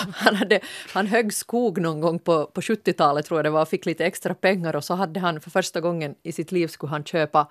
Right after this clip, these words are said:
aktier och resonera att, att "nå, gummistövlar behöver alla,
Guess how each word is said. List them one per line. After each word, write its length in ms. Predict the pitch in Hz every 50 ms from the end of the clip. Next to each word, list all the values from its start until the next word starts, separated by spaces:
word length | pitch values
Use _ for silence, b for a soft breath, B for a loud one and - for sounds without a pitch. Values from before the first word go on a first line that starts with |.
| b b
aktier 560 | b 170 208 226 - - - - 170 156 156 160
och 60 | 165
resonera 600 | 165 170 175 - 180 170 170 170 170 165 160 147
att, 180 | 147 151 - b b b b b b
att 180 | b 156 151 -
"nå, 140 | 175 185 175
gummistövlar 840 | 156 247 302 302 277 233 220 - 233 226 226 214 196 196 190 185
behöver 480 | 170 185 180 190 196 190 185 160 165 160
alla, 540 | - - 180 190 180 165 160 156 156 165